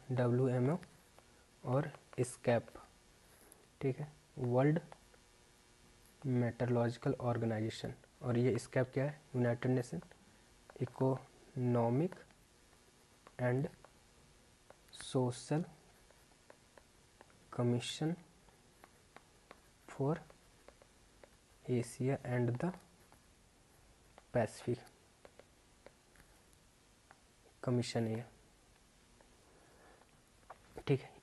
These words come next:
स्टार्ट में क्या हुआ था, दो हज़ार में यहाँ पे आठ country आए थे। आठ country क्या, कौन कौन थे? बांग्लादेश, बांग-, लिखवा, बोल देते हैं,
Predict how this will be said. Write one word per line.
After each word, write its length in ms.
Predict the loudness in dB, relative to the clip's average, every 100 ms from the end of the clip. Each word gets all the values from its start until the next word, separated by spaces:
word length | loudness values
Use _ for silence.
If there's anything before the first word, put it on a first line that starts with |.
| -6
स्टार्ट 300 | 2 4 6
में 140 | 6
क्या 140 | 6 4
हुआ 100 | 6
था, 120 | 4
दो 220 | 6 6
हज़ार 220 | 6 6
में 200 | 6 2 0
यहाँ 140 | 0
पे 120 | 2 2
आठ 220 | 4 4
country 340 | 4 0 4 4
आए 180 | 4 0 -4
थे। 40 | -6 -12 -20 -20 -20 -20 -20 -20 -20 -20 -8 2
आठ 200 | 2 4
country 340 | 0 2 0
क्या, 240 | 0 -2
कौन 340 | -2 0 0 4
कौन 160 | 2 2
थे? 80 | -2 -6 -14 -4
बांग्लादेश, 680 | 0 4 4 6 4 2 -6 -20 _ _ -20 -20 -20 -20 -20 -20 -20 -20 -20 -20 _ _ -20 _ -8 -4
बांग-, 600 | 0 0 0 -2 -6 -18 -20 -8
लिखवा, 340 | -2 0 4 2
बोल 440 | 4 2 4 4
देते 220 | 2 -2
हैं, 80 | -6